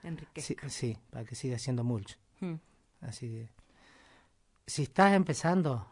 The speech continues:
Speaker 2: lo ideal no es hacer más allá de un metro, medio metro.
Speaker 1: Claro.
Speaker 2: Medio metro
Speaker 1: No te,
Speaker 2: cuadrado,
Speaker 1: no te
Speaker 2: digo.
Speaker 1: mandes a hacer un bancal de diez metros de zanahoria porque, mm,
Speaker 2: No,
Speaker 1: podés
Speaker 2: por-,
Speaker 1: fracasar y
Speaker 2: sí.
Speaker 1: te, te,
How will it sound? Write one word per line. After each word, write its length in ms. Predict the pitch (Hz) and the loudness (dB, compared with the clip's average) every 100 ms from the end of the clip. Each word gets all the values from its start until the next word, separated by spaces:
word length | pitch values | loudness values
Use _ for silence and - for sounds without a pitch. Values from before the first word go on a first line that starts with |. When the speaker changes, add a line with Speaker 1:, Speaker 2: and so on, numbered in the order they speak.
| - | -10
Speaker 2:
lo 180 | 143 123 | -4 -2
ideal 560 | 127 139 165 160 151 135 | 0 2 2 2 2 2
no 100 | 143 | 2
es 120 | 139 | 2
hacer 300 | 127 - 139 | 0 -2 -2
más 240 | 131 131 127 | 0 0 -2
allá 280 | 110 123 | -2 -4
de 380 | 123 117 104 107 - _ | -2 -4 -6 -10 -14 _
un 180 | 135 120 | -4 0
metro, 420 | 120 131 120 - - - | 2 0 -2 -10 -20 -8
medio 300 | 127 117 110 | -6 -4 -4
metro. 380 | 117 120 - - _ _ _ _ _ | -4 -6 -10 -20 _ _ _ _ _
Speaker 1:
Claro. 240 | 196 165 | 2 4
Speaker 2:
Medio 220 | 135 139 135 | 6 6 8
metro 260 | 156 147 | 8 6
Speaker 1:
No 60 | 170 | 8
te, 40 | |
Speaker 2:
cuadrado, 260 | 143 160 156 | 10 12 12
Speaker 1:
no 40 | |
te 60 | 240 | 12
Speaker 2:
digo. 100 | 254 | 10
Speaker 1:
mandes 280 | 262 240 202 | 12 10 8
a 40 | |
hacer 160 | 185 208 | 4 6
un 80 | 190 | 8
bancal 380 | 185 185 190 185 | 8 8 6 6
de 80 | |
diez 180 | 180 180 | 4 4
metros 320 | 180 175 165 165 | 4 2 2 0
de 40 | |
zanahoria 480 | 156 156 156 165 175 | 0 2 2 2 0
porque, 480 | 156 151 147 143 131 | 0 -2 0 0 0
mm, 640 | 135 135 127 117 80 52 | 0 -2 -4 -6 -6 4
Speaker 2:
No, 220 | 170 160 | 6 8
Speaker 1:
podés 220 | 170 208 | 8 8
Speaker 2:
por-, 60 | 233 | 8
Speaker 1:
fracasar 460 | 240 226 214 233 240 | 8 8 6 8 6
y 260 | 233 196 180 | 6 2 4
Speaker 2:
sí. 160 | 131 | 4
Speaker 1:
te, 320 | 123 160 147 143 | 2 2 0 -2
te, 140 | 147 | -4